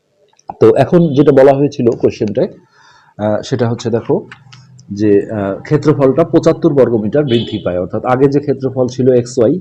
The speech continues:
তার থেকে পঁচাত্তর বর্গ মিটার বেড়ে যায়। তো এটা আমরা অনেকভাবে করতে পারি। দেখো আমার একটা জিনিসের ক্ষেত্রফল যদি পাঁচ বর্গ মিটার হয়, পরবর্তীতে ক্ষেত্রফল যদি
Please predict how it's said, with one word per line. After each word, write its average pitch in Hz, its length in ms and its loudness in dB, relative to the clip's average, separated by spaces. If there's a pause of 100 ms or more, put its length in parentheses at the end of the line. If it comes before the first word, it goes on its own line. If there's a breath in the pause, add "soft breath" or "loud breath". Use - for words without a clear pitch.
(100)
তার 127 180 2
থেকে 131 220 -6
পঁচাত্তর 135 520 -2
বর্গ 113 220 0
মিটার 110 280 -2
বেড়ে 104 380 0
যায়। 73 180 -10 (760)
তো 165 140 -2
এটা 160 180 2
আমরা 156 160 4
অনেকভাবে 147 380 2
করতে 131 240 0
পারি। 110 160 2
দেখো 110 340 0 (440 soft breath)
আমার 127 320 2
একটা 135 180 2
জিনিসের 131 340 -2
ক্ষেত্রফল 123 500 0
যদি 117 180 0
পাঁচ 120 300 2
বর্গ 113 240 2
মিটার 110 300 0
হয়, 95 260 -2 (500)
পরবর্তীতে 123 480 2
ক্ষেত্রফল 113 480 -2
যদি 110 180 0